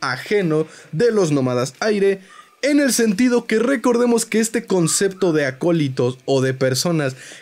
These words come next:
que no necesariamente pertenecían a la nación o eran maestros aire, también formaban parte de su cultura, como por ejemplo el Guru Pathik, que no era un nómada aire, pero sí tenía una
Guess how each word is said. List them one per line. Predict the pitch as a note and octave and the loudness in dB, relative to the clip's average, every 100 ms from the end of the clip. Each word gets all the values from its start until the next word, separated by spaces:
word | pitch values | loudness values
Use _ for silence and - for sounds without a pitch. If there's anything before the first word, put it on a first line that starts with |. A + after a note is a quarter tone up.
| - | -6
que | E3 | 0
no | E3+ G#3+ C4 | 2 2 2
necesariamente | B3 F#3+ E3+ G#3 G3 E3+ F3 F3+ F3 | 2 0 -2 0 0 0 0 0 -2
pertenecían | C3+ - A#3+ - G3+ D#3+ D3 F3+ D#3 B2 | -4 0 0 0 0 -2 -2 -2 -2 -4
a | C3 | -4
la | A#2+ | -2
nación | B2 A#2+ - F3 B2 - - _ - | -2 -2 0 0 0 -6 -16 _ -4
o | B2+ F#3+ | 0 2
eran | G3+ C#3 | 0 0
maestros | B2 A#2+ B2 D#3+ D3+ D#3 | 0 0 -2 -2 -2 -2
aire, | G3+ F3 F3 E3+ - - _ - | 0 2 0 -2 -10 -20 _ -6
también | G#3+ G#3+ A3 B3 A3+ | -2 2 2 2 2
formaban | G3 F#3+ F#3+ F3+ | 2 0 0 0
parte | F3 D#3+ E3 D3 | 0 -2 0 0
de | |
su | C3 A#2+ A#2+ | 0 -2 -2
cultura, | A#2 B2 A#3 E3 F#2+ - | -2 0 2 2 0 -4
como | - C#4+ A3+ | -2 2 2
por | F3+ F3 | 0 -2
ejemplo | C#3+ E3 C#3 D3+ | -2 -4 0 0
el | C3+ | 2
Guru | C#3 B2 | 0 0
Pathik, | G#3+ G3+ F#3 F3+ F#3 - | 0 -2 0 -2 -2 -6
que | B2 | -4
no | A2+ F#3+ A#3 | 0 0 2
era | G#3 F#3+ | 2 2
un | D#3 C#3+ | 2 2
nómada | C3+ A#2+ C3+ | 2 0 0
aire, | C3 C#3+ | 0 0
pero | D#3 A2 A2+ | 0 -2 -2
sí | - | -4
tenía | C3+ C3+ C3+ B2+ | -2 0 0 0
una | B2 C3 C3 A#2+ | 0 0 0 -4